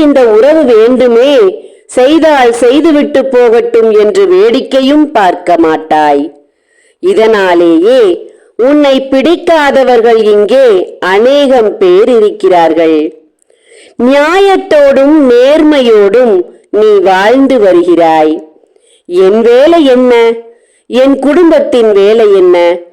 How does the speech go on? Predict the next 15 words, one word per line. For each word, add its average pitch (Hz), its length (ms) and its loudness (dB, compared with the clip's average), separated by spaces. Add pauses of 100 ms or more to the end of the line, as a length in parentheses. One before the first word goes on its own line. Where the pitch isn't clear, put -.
(220)
அதை 185 380 -2
நான் 185 340 0
பார்க்கிறேன்." 160 960 -2 (240)
அடுத்த 381 540 -2
குடும்பத்தை 320 840 0
பற்றிய 269 760 0 (300)
எந்த 233 640 0
செய்தியும் 240 720 0
எனக்கு 190 420 0
வேண்டாம், 190 720 0 (340)
எதிலும் 233 600 0
நான் 185 360 0
கலந்து 196 460 -2
கொள்ள 185 360 0
மாட்டேன். 156 960 -2